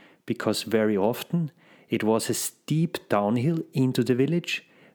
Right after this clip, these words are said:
very narrow streets where you need to brake a lot, and then it's a steep uphill again on the main road, which was usually situated a bit higher on the coastline. And this really brings you out of rhythm, and if you don't need to eat or drink,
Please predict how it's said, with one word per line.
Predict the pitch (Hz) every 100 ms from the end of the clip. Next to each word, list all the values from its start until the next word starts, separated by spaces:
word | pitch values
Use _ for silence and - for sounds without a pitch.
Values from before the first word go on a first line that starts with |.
| _
very | 107 110 123
narrow | 117 110 104 95
streets | - - 165 180 - - _ _
where | - 107
you |
need | 107 110
to | - 92
brake | - 107 139
a | 160
lot, | 170 170 - _ - - _
and | 107 98
then | 110 127 135
it's | 113 -
a |
steep | 107 - 127 123 -
uphill | 127 135 120 104
again | 104 - 117
on | - 110
the | 101
main | 98 107 139 139 101 _ -
road, | 98 101 135 - - _ _ _
which | 110 -
was | 110 -
usually | 127 143 123
situated | 113 117 - 110 110
a | 98
bit | 101 -
higher | - 98 110 117
on | 98
the | 92
coastline. | - 95 107 - 87 87 - _ _ - - -
And | 113
this | 120 101 131
really | 143 143
brings | - 120 131 127
you |
out | 101 107
of | 101 -
rhythm, | 127 160 170 147 - - _
and | 113
if | 113 -
you | 117
don't | 113 110 120
need | 113
to | - 107
eat | 123 131
or | 104
drink, | - 113 151 160